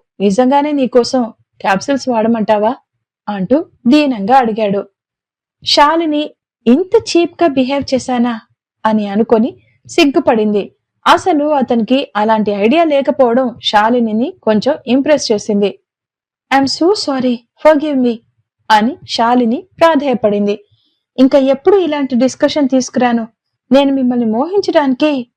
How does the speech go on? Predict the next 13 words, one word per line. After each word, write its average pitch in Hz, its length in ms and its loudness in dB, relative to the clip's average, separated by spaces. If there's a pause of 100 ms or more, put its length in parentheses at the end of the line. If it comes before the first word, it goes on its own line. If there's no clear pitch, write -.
నా 233 200 -2
వంతు 226 280 -2
ప్రయత్నం 254 460 -4 (100)
చేస్తాను" 240 480 -2 (540)
అని 208 260 0
అంది. 254 320 0 (720)
"గుడ్, 226 200 4 (580)
క్యాప్సూల్స్ 277 540 0
ఐడియా 277 260 0
మళ్ళీ 247 300 0
నా 262 180 -4
ముందుకు 226 320 0
తీసుకురావద్దు" 220 800 -2